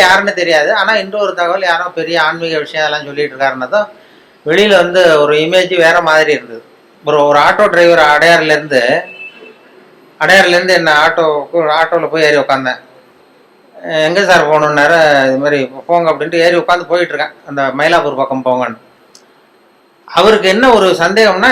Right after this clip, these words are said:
இவ-, என்கிட்ட பேச்சு கொடுத்துட்டே வராரு, "இவரை எங்கேயோ இவர் குரலை கேட்டது மாதிரி இருக்கே" அப்படின்னு அவர் ரேடியோல கேட்டிருக்காரு. அதை உ-, உறுதிப்படுத்திக்கிறதுக்கு, அப்போல்லாம் டி வியில வரலன்னா, உறுதிப்படுத்திக்கிறதா என்கிட்ட பேசிக்கிட்டே இருக்காரு. "சார், இன்னைக்கு பேப்பர் பாத்தீங்களா?" அது இதுன்னா நானும் பேசிக்கிட்டே இருக்கேன். அவர் மனசுக்குள்ள ஒரு சந்தேகம்,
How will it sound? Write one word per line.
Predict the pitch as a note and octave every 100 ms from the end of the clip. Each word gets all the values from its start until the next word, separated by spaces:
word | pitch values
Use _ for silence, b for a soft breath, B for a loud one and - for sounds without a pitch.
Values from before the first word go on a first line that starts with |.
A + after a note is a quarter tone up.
| G#3
இவ-, | E3+
என்கிட்ட | E3 E3+ F3+
பேச்சு | G#3 A#3+ A3
கொடுத்துட்டே | F#3 F#3 G3
வராரு, | E3 D3+ C#3+
"இவரை | E3+ D#3+ E3
எங்கேயோ | G3 A3+ C4+ A#3+ F#3+
இவர் | E3+ D3+
குரலை | E3+ G3 G#3
கேட்டது | E3 D#3+ D#3+ D3+
மாதிரி | D3+ C3
இருக்கே" | A#2+ A#2 A2 - - _ _
அப்படின்னு | C#3 C#3+ F#3
அவர் | D#3+ F3+
ரேடியோல | G3 F3 D3+
கேட்டிருக்காரு. | D3+ C3+ A#2+ A2+ - _ _ _ _ _ _ _ _ -
அதை | D#3+ F3+
உ-, | D3 D3+ D3+ C#3+ C3 D3+
உறுதிப்படுத்திக்கிறதுக்கு, | A3+ B3 F#3 E3 D3+ C3+ C3+ C#3+
அப்போல்லாம் | E3 F#3 F#3
டி | G3
வியில | F3+ D#3 C#3
வரலன்னா, | B2+ B2+ A2+ B2 - _ _ D#3+
உறுதிப்படுத்திக்கிறதா | F#3 B3 F#3+ E3+ E3+ A#3
என்கிட்ட | G#3+ F#3+ F#3+ F#3+
பேசிக்கிட்டே | F#3 F#3+ F#3+
இருக்காரு. | E3+ D#3+ -
"சார், | - E3+ E3
இன்னைக்கு | D#3+ D#3
பேப்பர் | E3+ D#3+ D#3
பாத்தீங்களா?" | D3+ D3+ D#3
அது | D3 D3
இதுன்னா | F3 A#3 G3+
நானும் | G3+ F#3+
பேசிக்கிட்டே | F3 F3 D#3+
இருக்கேன். | C#3+ D#3
அவர் | E3+ D#3+
மனசுக்குள்ள | F3 G#3 G3+ G3+
ஒரு | F#3 D3+
சந்தேகம், | D#3 D3+ -